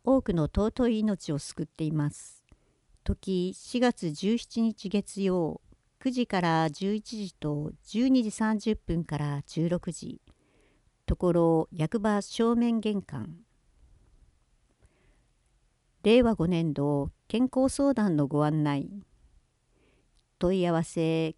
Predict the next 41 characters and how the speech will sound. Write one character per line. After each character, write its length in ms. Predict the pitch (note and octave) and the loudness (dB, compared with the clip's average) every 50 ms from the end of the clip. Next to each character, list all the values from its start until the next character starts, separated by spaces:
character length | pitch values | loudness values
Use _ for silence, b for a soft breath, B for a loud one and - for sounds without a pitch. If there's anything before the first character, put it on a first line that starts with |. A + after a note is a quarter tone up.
| _ - | _ -6
健 140 | - G#3+ B3 | -2 0 0
康 280 | C4 - - A#3 A3+ | 0 0 0 0 2
保 80 | A3 - | 2 0
険 300 | - - G#3+ G#3+ G#3 G3+ | -2 -2 -2 -4 -4 -4
課、 340 | - - F#3+ F3 F3 E3+ - _ _ _ _ | -4 -2 -2 0 0 -2 -4 _ _ _ _
健 160 | - G#3+ A3 | -2 0 0
康 360 | A#3+ - - B3+ A#3+ A3+ G#3+ G#3 | 0 0 0 2 2 2 2 2
増 220 | - A3 A3 A#3 | 0 0 0 0
進 280 | - - A3 A3 A#3 G#3 | -2 -2 -2 0 0 0
係。 460 | A3 G3+ - E3+ D#3 C#3+ - - - _ _ _ _ _ _ _ _ _ _ _ _ _ _ _ - | 0 -2 -2 -4 -4 -4 -8 -10 -14 _ _ _ _ _ _ _ _ _ _ _ _ _ _ _ 2
電 300 | E3 E3+ E3+ F3 E3 D#3+ | 4 4 6 4 4 4
話 420 | D#3 D3+ D#3 D#3 D#3 D#3 D#3 E3 - | 4 4 2 2 0 0 -4 -6 -6
八 300 | - F#3 - - G#3+ A#3 | -8 -8 -6 -4 -2 2
零 160 | C4 C4+ B3+ | 2 4 2
一 220 | G#3 - - F3+ | 2 0 0 2
の 300 | E3 D3 D3 D3 D3 C#3+ | 4 4 4 4 2 0
五 260 | C#3 - G3 A3 A3 | 0 2 2 2 2
八 260 | G#3 A#3 A3 - - D#3+ | 2 0 -2 -4 -4 -2
二 320 | D#3 D#3+ D#3 D#3 D3+ C#3+ | 0 0 2 2 2 0
零。 280 | C#3+ C#3+ C#3 C#3+ - - - - _ - - - - - - - - _ _ _ _ _ _ _ _ _ _ _ _ _ _ _ _ _ _ _ _ _ _ - | 0 -2 -2 -4 -6 -10 -16 -20 _ -20 -20 -20 -20 -20 -20 -20 -20 _ _ _ _ _ _ _ _ _ _ _ _ _ _ _ _ _ _ _ _ _ _ 0
看 260 | - A#3 C4 B3 A3+ | 2 4 4 4 4
護 80 | A3+ | 4
師、 480 | A3+ - - - D3+ D3 D3+ D#3 D3+ - | 2 2 0 -2 0 2 2 2 0 0
栄 180 | - F#3+ G#3+ B3 | 2 2 2 4
養 100 | B3+ A#3 | 4 2
士 160 | A#3 - - G#3 | 2 2 0 0
な 140 | G3+ F#3 | 2 2
ど 100 | E3+ E3 | 2 2
が 260 | D3+ D3+ C#3+ D3 D3 D3 | 2 2 2 2 0 0
出 180 | - - - _ | -2 -6 -12 _
張 200 | - E3 D#3+ D#3+ | 0 0 0 0
し、 440 | - - - D#3 D3 C#3+ C#3+ C#3 C#3+ | 0 -4 -6 -4 -2 0 0 -2 -4
相 320 | - - - - G#3+ A3+ A3+ | -6 -8 -4 -2 0 0 2
談 320 | A3 A3 G#3 G3+ G3+ G3 | 2 2 2 2 2 2
を 200 | F#3+ - - F#3 | 2 2 0 0
お 40 | F#3 | -2
受 180 | F#3+ - G3+ | 0 -2 -2
け 20 | F#3+ | -4
し 160 | - - F3 | -2 -2 -2
ま 180 | E3 E3 D#3+ D#3+ | 0 0 0 -2
す。 300 | - - - - _ | -6 -12 -20 -20 _